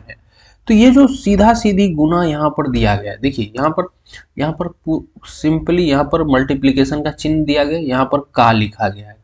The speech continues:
का या ऑफ कुछ भी लिखा रहे, तो पहले हमको वो solve करना है जहां पर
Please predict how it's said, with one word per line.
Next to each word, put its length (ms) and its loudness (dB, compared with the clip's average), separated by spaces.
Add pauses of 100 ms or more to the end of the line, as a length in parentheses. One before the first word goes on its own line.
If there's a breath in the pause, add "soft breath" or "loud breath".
का 380 4
या 160 0
ऑफ 420 2 (100)
कुछ 200 -4
भी 60 4
लिखा 240 0
रहे, 180 0 (580 soft breath)
तो 140 4
पहले 300 6
हमको 360 4
वो 240 4
solve 300 2
करना 340 0
है 120 0
जहां 220 2
पर 160 -4